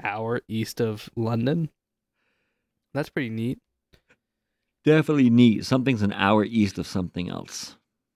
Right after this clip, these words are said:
Speaker 1: Yeah, but, but
Speaker 2: Weird.
Speaker 1: like, London. This is not weird. It's just neat.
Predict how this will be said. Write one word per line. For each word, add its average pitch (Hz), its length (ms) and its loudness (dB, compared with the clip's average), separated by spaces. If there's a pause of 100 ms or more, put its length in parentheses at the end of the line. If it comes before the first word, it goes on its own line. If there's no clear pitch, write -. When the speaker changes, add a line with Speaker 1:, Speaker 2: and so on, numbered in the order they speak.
(920)
Speaker 1:
Yeah, 135 160 -6
but, 104 280 -12
but 85 120 -4
Speaker 2:
Weird. 82 420 -4
Speaker 1:
like, 117 80 -12
London. 123 480 -6 (540)
This 196 160 -4
is 349 40 -10
not 427 220 -2
weird. 302 540 -2
It's - 240 -8
just 269 180 0
neat. 262 520 -2